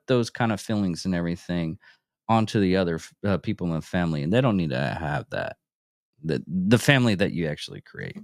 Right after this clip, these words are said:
you, you don't need to do that to them. Fight your own self, then try to become a prob-, uh, a good person in other families and everything. And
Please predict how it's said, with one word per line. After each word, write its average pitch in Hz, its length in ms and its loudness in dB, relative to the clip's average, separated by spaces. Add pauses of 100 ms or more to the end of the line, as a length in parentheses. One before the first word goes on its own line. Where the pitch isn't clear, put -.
you, 123 240 0 (200)
you 110 100 0
don't 120 160 4
need 104 140 2
to 78 80 -2
do 71 160 2
that 62 180 -4
to - 100 -16
them. - 280 -14 (1300)
Fight 123 160 8
your 131 180 6
own 113 200 4
self, - 720 0 (680)
then 92 580 2 (1900)
try 120 160 8
to 110 80 4
become 98 320 0
a 78 160 0 (240)
prob-, 87 720 -2 (720)
uh, 73 400 -2 (120)
a 82 80 -6
good 82 200 0
person 71 600 -2
in 60 260 -8
other 73 200 -4
families 60 480 -6
and 50 100 -6
everything. - 440 -10
And - 240 -12